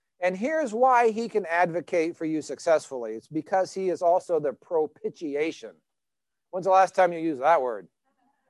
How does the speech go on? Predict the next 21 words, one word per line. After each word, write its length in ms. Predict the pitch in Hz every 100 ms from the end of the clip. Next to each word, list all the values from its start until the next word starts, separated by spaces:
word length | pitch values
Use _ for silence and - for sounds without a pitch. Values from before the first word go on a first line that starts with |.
| _ _ _ _ _ _ _ _ _ _
Anyone 300 | 170 233 208
ever 240 | 160 175 190
use 220 | 190 180
propitiation 960 | - 160 - 170 160 147 156 185 175
outside 480 | 160 165 - 147 151
of, 140 | 143
like, 240 | 139 135 131
Bible 320 | 135 139 151
study? 380 | - 151 165 165 _ _ _ _ _ _ _ _ 523 _ _ _ _ _ _
You 240 | 123 127 151
don't 200 | 139 127
use 160 | 147
that 160 | 151 147
all 120 | 147
the 80 | 147
time? 340 | 156 143 156 - - _ _ _ _ _ _ _ _ _ _ 160
You 200 | 302 427
could, 480 | 208 247 269 175
like, 240 | 165 175 170
in 140 | 143
business. 640 | 131 180 160 123 90 _